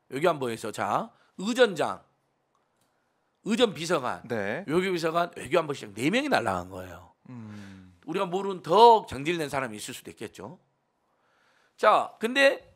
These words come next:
Speaker 1: 그 얘를 질 바이든 핑계를 댔어요. 만에 질 바이든이 아니라 뭐 바이든 손녀가 뭐 아이디어 정도 낸 거였다든지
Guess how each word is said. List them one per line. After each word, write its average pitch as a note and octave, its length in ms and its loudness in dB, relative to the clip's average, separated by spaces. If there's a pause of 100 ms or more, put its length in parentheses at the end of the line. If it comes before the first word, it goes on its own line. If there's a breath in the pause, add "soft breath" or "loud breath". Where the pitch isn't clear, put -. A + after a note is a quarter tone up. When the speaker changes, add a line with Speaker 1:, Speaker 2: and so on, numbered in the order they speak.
Speaker 1:
그 A3+ 320 -12
얘를 A3 480 -2 (200)
질 D#4+ 360 2
바이든 F#3+ 440 4
핑계를 G3 300 4
댔어요. G2 600 -4 (1900 soft breath)
만에 E3 480 -2
질 G#3 280 -8
바이든이 F#3 400 -2
아니라 C3 440 -4 (100)
뭐 A2+ 180 -8
바이든 D3+ 360 -6
손녀가 B3+ 440 2
뭐 C#3+ 240 4
아이디어 C3+ 320 4
정도 C3 260 -6
낸 A2 180 -6
거였다든지 F#2+ 720 -4